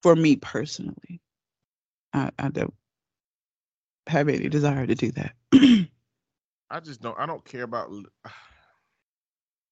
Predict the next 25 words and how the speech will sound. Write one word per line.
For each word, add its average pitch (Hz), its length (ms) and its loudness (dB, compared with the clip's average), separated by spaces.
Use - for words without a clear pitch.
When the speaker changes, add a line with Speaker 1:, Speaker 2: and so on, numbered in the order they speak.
Speaker 2:
I 147 60 -4
don't 160 180 -10
know 139 120 -8
who 131 120 -16
wants 117 260 -16
to 113 60 -20
be 101 140 -18
parents 107 480 -20
for 107 160 -20
the 98 60 -20
sake 95 280 -20
of 95 120 -20
parenting. 95 520 -20
I 127 60 -16
don't 131 220 -14
think 113 180 -20
they 110 100 -16
know 104 180 -16
what 98 220 -16
it 92 80 -18
actually, 90 640 -20
what 98 200 -20
parenting 101 500 -20
actually 87 460 -20
is. 90 320 -20